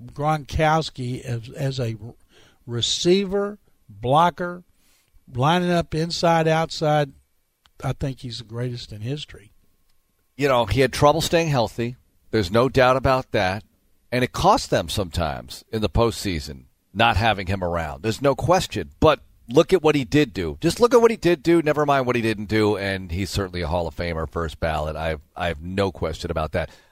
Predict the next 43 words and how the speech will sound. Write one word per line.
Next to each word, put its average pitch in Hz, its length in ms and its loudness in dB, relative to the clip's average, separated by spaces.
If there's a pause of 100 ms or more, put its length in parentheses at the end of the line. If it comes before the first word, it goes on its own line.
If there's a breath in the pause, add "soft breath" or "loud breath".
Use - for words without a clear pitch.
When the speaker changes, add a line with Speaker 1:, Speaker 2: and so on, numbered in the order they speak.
Speaker 2:
Uh, 123 100 6
back 170 240 4
to 160 80 4
Witten 147 220 2
and 127 100 0
Monday 135 200 2
Night 117 180 -2
Football, 120 380 2
though, 101 140 0
for 113 120 -4
a 104 60 0
moment. 98 320 -4
Peyton 131 360 0
Manning 123 320 0
talked 110 280 2
about 101 320 2 (400 soft breath)
the 104 80 -4
fact 117 300 2
that 110 180 -2
he 113 180 0
did 127 160 4
have 127 160 2
conversations 113 640 0
with 101 140 -2
them, 98 300 2
but 92 100 -2
he's 85 100 -8
not 104 140 0
gonna 90 140 -6
do 135 180 2
it, 131 80 0
clearly. 123 460 2 (560 soft breath)
That's 185 180 4
too 170 160 4
bad. 117 320 4 (500)
I'd 139 240 4
love 151 160 4
to 120 80 -4
see 127 180 0
him 117 80 2
in 110 120 0
that 113 200 2
booth. 95 400 -2